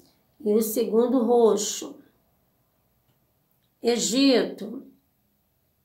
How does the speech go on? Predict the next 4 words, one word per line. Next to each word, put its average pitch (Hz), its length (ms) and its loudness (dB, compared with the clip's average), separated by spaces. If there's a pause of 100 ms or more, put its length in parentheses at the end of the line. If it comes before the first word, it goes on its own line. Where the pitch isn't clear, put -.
(1040)
entre 226 280 4
o 233 40 0
hemisfério 208 640 0
norte 196 1120 -2